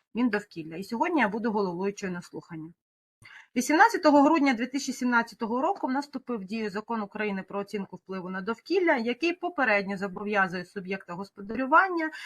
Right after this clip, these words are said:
здійснити, о, ем, імовірний впри-, оцінити ймовірний вплив на довкілля щодо діяльності, яку він планує провадити.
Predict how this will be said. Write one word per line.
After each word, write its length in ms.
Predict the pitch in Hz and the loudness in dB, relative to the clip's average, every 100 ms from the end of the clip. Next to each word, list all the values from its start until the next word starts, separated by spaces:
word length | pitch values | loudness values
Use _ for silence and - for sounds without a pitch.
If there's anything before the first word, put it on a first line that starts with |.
| - - | -14 -8
здійснити, 600 | 202 285 302 294 285 220 | -2 0 2 2 2 -2
о, 100 | 208 | -2
ем, 760 | 240 226 220 220 214 202 202 202 - | -2 -2 -4 -2 -2 -2 -4 -4 -4
імовірний 680 | 233 247 247 254 214 208 | 0 0 2 0 0 -2
впри-, 380 | 202 _ 220 220 | -4 _ -4 -2
оцінити 540 | 226 - 294 269 202 208 | -2 0 2 4 2 -2
ймовірний 520 | 214 220 226 202 202 | -2 -2 -2 -2 -4
вплив 320 | - 208 196 | -6 -4 -2
на 180 | 190 185 | 0 -2
довкілля 580 | 202 - - 403 339 269 | -4 -10 -6 -2 0 -2
щодо 280 | 247 190 | -4 -8
діяльності, 580 | 190 214 294 330 254 - | -8 -2 0 0 -2 -6
яку 400 | 185 202 - 311 | -8 -8 -6 -6
він 180 | 233 247 | -6 -8
планує 380 | 202 180 196 202 | -6 -6 -6 -8
провадити. 600 | - 160 - 139 _ | -8 -10 -10 -12 _